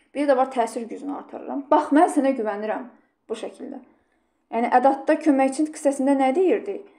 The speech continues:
Ə, köməkçi nitq hissələri əsas nitq hissələrindən fərqli olaraq, ə, suala cavab vermir. Onlar belə deyim də, sırf xüsusilə də ədatdan söhbət gedir. Ədatı sırf cümlədə bayaqdan deyirik ki,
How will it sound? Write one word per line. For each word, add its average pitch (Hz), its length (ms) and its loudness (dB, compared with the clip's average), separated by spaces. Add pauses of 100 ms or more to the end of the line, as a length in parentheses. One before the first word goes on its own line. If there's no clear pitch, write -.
(260)
Ə, 220 240 -2
köməkçi 277 460 0
nitq 302 180 -6
hissələri 226 540 4 (340)
əsas 294 240 0
nitq 254 240 -2
hissələrindən 233 540 2
fərqli 226 320 0
olaraq, 208 560 0 (1120)
ə, 269 140 0 (100)
suala 302 400 4
cavab 240 320 4
vermir. 226 540 2 (260)
Onlar 320 320 6
belə 285 220 6
deyim 233 160 -2
də, 277 100 2 (640)
sırf - 400 0
xüsusilə 269 480 0
də - 140 4
ədatdan 233 420 0
söhbət 202 400 -8
gedir. 214 320 0
Ədatı 262 400 2
sırf 269 320 -2
cümlədə 233 340 -2
bayaqdan 220 480 0
deyirik 220 360 -4
ki, 269 100 0